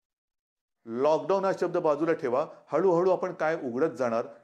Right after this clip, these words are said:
त्याची यादी ही मी आपल्याला देत जाईन, पण ती दिल्यानंतर एक अट माझी राहणार आहे की मी तुम्हाला, म्हणजे सरकारने परवानगी दिल्यानंतर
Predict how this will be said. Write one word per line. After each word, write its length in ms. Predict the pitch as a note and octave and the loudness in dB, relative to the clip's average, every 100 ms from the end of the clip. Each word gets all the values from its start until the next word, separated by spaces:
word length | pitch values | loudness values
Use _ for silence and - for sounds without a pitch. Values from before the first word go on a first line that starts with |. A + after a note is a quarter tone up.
| _ | _
त्याची 360 | C#3 C#3 G#3+ F3+ | -2 0 -2 0
यादी 280 | B2+ A#2 B2 - _ _ _ | 0 0 -6 -10 _ _ _
ही 340 | C#3+ F3+ F3 - | -6 -6 -8 -8
मी 120 | D#3 | -4
आपल्याला 340 | D3+ D3 C3+ | 0 2 2
देत 180 | B2 B2 | 2 0
जाईन, 260 | A2+ C3+ F3 - _ _ | 0 -2 -2 -10 _ _
पण 120 | D3+ | -4
ती 140 | D3 | -2
दिल्यानंतर 800 | E3+ B2 D3+ G#3+ F#3 C3+ C3 B2+ D3 _ _ _ _ | -4 -2 0 0 0 0 0 0 -4 _ _ _ _
एक 220 | F#3+ G#3+ | -2 2
अट 120 | G3+ G3+ | 0 2
माझी 220 | F3 E3+ | 0 2
राहणार 280 | D3+ B2+ G#2 | 0 0 -4
आहे 100 | E2+ - _ _ _ _ - | -6 -12 _ _ _ _ -6
की 60 | |
मी 80 | E3 | -4
तुम्हाला, 340 | F3+ F3 F3+ F#3 - | 0 2 4 2 -4
म्हणजे 220 | D#3 E3 | -10 -4
सरकारने 400 | E3 E3 D3 F3 | 0 0 0 -2
परवानगी 380 | F3 E3 D#3+ D#3+ | 0 0 0 -2
दिल्यानंतर 640 | C#3+ C#3+ E3 D#3 C3 C3+ | -2 0 0 -2 0 -2